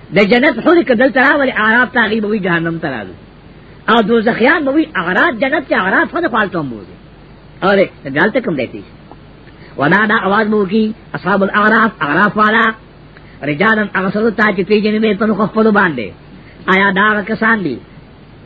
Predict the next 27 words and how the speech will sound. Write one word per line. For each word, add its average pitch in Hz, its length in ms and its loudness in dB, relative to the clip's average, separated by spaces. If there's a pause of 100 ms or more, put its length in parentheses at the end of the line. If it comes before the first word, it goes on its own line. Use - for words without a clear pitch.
ما 160 120 0
اغنا 190 420 0
عنکم، 220 360 -2 (180)
اس 190 140 -2
کم 208 140 -2
نه 202 100 0
که 208 100 -2
عذاب 208 300 2
ستاسو 190 280 0
نه، 220 160 2
دل 202 200 2
ستاسو، 214 500 -2 (320)
او 156 100 0
نه 196 140 0
هغه 214 180 0
چې 202 140 -4
تاسو 220 260 0
لوی 214 220 2
کولا. 220 600 2 (360)
یا 254 280 4
و 208 160 -2
ما، 214 280 0 (180)
نه 214 220 -2
هغه 302 200 0
مددګارانو، 202 800 0 (340)
کنتم 208 360 -4
تستكبرون، 208 840 2